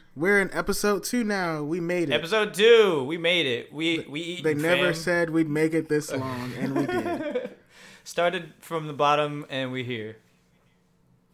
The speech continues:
Speaker 1: We're, we're at thirty-seven views. That's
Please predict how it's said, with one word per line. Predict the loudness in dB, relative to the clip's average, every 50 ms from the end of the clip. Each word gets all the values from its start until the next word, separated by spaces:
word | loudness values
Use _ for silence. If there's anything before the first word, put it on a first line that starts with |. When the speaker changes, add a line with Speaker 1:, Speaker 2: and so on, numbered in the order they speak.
| _ _ _ _ _ _ _ _ _ -8
Speaker 1:
We're, | -2 2 2 4 4
we're | 4 4 4
at | 4 4 0 -4
thirty-seven | -12 -18 -18 -10 -2 0 2 2 2 2 2 2 0 0 0 -2 -4
views. | -4 -6 -6 -6 -8 -12 -12 -10
That's | -8 -8 -8 -8 -12 -18 -20